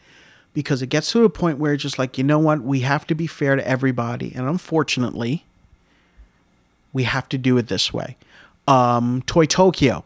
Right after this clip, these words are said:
they finally doing the same thing, either associating their exclusive with Funko or they do a lottery. F-, um, Toy Tokyo, awesome place. If you ever been there in, you know, in, um, in New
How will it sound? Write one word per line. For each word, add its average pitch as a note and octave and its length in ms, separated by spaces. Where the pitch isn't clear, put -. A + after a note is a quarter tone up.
they C3 120
finally D3 640
doing C#3 320
the C3 80
same C3+ 320
thing, C#3 300
either C3+ 360
associating D#3 840
their C#3+ 200
exclusive C#3 600
with A#2+ 100
Funko C#3+ 500
or C3 220
they B2+ 140
do B2+ 200
a - 20
lottery. C3 480
F-, - 160
um, C#3 380
Toy G3+ 440
Tokyo, D#3 920
awesome G#3+ 420
place. - 540
If D3 140
you D#3 100
ever D3+ 240
been C#3 300
there A#2+ 400
in, C3 340
you C#3+ 160
know, A2 120
in, B2+ 240
um, A#2+ 360
in C#3 120
New C3 60